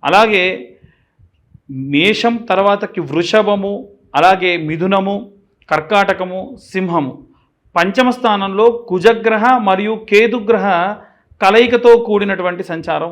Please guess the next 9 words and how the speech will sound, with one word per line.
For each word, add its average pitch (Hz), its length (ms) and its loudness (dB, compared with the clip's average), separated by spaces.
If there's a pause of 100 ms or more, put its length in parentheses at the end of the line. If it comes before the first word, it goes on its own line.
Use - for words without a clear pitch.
ఉంది. 135 160 -14 (600)
కాబట్టి 196 440 2 (1080)
ఈ 226 80 2
యొక్క 247 180 2 (100)
రాశి 214 300 0
వారికి 226 300 2
సంబంధించి 196 600 -6 (760)
తీసుకునేటువంటి 226 800 0 (100)
నిర్ణయాల్లో 202 560 0